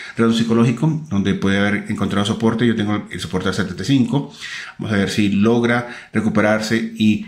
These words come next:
a ese, a, hace una contratendencia, una, una, un momento de contratendencia y empieza a mo-, a ir hacia el alza. Es arriesgado,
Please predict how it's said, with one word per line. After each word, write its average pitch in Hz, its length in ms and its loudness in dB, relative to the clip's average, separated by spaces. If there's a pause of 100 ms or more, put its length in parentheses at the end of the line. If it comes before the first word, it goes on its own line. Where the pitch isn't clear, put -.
(280)
a 98 220 0
ese, 101 340 0
a, 107 240 -2 (120)
hace 127 360 0
una 107 760 2 (100)
contratendencia, 101 1300 0
una, 104 140 0 (280)
una, 98 120 0
un - 240 -2
momento 101 280 2
de - 40 -8
contratendencia 98 800 0
y 92 280 -4
empieza 95 300 -2
a 101 40 0
mo-, 92 260 0
a 92 240 0
ir 101 220 0
hacia - 140 -2
el 104 60 0
alza. 104 300 -2
Es 110 420 -2
arriesgado, 143 840 0